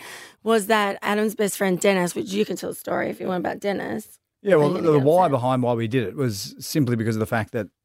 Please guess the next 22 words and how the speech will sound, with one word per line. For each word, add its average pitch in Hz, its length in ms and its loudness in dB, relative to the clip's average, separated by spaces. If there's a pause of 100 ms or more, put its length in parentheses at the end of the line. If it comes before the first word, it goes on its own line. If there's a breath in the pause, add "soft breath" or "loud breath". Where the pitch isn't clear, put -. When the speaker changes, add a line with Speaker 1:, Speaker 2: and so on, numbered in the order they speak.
(140)
Speaker 2:
my 120 120 2
best 117 180 4
friend 120 180 4
died 113 140 6
of 110 80 0
a 104 60 0
heart 110 180 0
attack 98 300 -8
at - 80 -20
forty-two. 104 480 -6 (180)
So, 113 440 2 (580 soft breath)
and, 120 320 4
um, 110 420 0 (340)
ironically, 131 540 4
that 120 300 2
New 135 180 4
Year's 127 260 4
Eve 131 240 4
prior 127 340 2
to 123 100 -4
that, 120 160 0 (200)
um, 110 500 -6